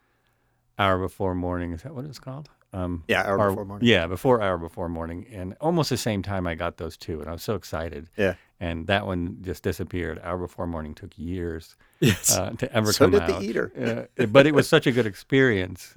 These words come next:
Speaker 1: although, you know, I'm not exactly running to le-,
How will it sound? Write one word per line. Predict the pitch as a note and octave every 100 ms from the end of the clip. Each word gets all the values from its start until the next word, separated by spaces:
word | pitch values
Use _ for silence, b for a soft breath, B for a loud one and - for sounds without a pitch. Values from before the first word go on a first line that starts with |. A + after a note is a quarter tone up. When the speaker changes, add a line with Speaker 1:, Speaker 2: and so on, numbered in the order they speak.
| -
Speaker 1:
although, | G#2+ G2+ G2+ G#2 G2 G#2+ -
you | A2+
know, | F2+ F2 F2+ _ _ _ _ _ _ _ _ _ _ _
I'm | G2+ F#2
not | G2 G2 F#2 -
exactly | F#2+ F#2+ F2 G2
running | F2+ F#2 F#2 F2
to | F#2+
le-, | F2+ F#2 G2+